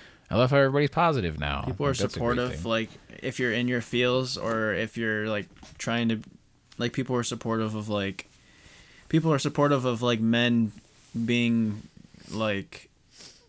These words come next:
Speaker 2: more
Speaker 1: Emotional.
Speaker 2: emotional than back in the day, too.
Speaker 1: Yeah. <clears throat> Yeah, that is a good one. 'Cause I've always been, like, sensitive and, like,
Speaker 2: Mm-hmm.
Speaker 1: emotional, I guess.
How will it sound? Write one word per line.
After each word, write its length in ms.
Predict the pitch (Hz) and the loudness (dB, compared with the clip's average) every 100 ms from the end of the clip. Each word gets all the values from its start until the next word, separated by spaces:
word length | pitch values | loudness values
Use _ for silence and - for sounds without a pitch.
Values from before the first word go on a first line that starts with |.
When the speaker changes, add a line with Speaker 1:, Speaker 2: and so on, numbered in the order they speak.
| _ _ _ _ - | _ _ _ _ -10
Speaker 2:
more 720 | - 110 110 107 107 104 101 | -2 0 0 0 -2 -2 -4
Speaker 1:
Emotional. 640 | 107 101 107 92 78 73 - | -4 -4 -2 -2 -4 -4 -6
Speaker 2:
emotional 560 | 107 110 117 110 113 104 | -2 0 0 -2 -4 -4
than 280 | 104 101 98 | -2 -4 -4
back 260 | 104 101 | -2 -4
in 60 | 104 | -4
the 80 | 98 | -6
day, 240 | 98 95 | -4 -6
too. 360 | 98 107 95 101 - _ _ _ _ _ _ _ - | -6 -6 -6 -8 -14 _ _ _ _ _ _ _ -10
Speaker 1:
Yeah. 360 | 78 73 71 80 - - _ - | -2 0 0 -4 -12 -20 _ 0
<clears throat> 100 | 71 107 - | 2 0 -4
Yeah, 140 | 95 90 | 0 0
that 140 | 85 | 0
is 100 | 80 | -2
a 60 | 76 | -4
good 120 | 76 | -4
one. 180 | 76 80 - _ | -4 -6 -10 _
'Cause 140 | - 95 | -4 2
I've 160 | 95 | 2
always 260 | 101 85 80 | 4 2 0
been, 240 | 78 78 | -2 -2
like, 380 | 73 71 67 - | 0 -2 -4 -8
sensitive 640 | - 78 73 76 76 - - | -4 -4 -4 -4 -6 -8 -6
and, 140 | 80 | -2
like, 280 | 76 71 67 | 0 -2 -4
Speaker 2:
Mm-hmm. 340 | - 117 104 101 - _ _ _ _ - | -4 -2 -2 -4 -8 _ _ _ _ -8
Speaker 1:
emotional, 480 | 71 71 71 - 67 | -4 -2 -4 -4 -4
I 200 | 71 69 | -4 -4
guess. 440 | 71 71 - - | -4 -4 -4 -10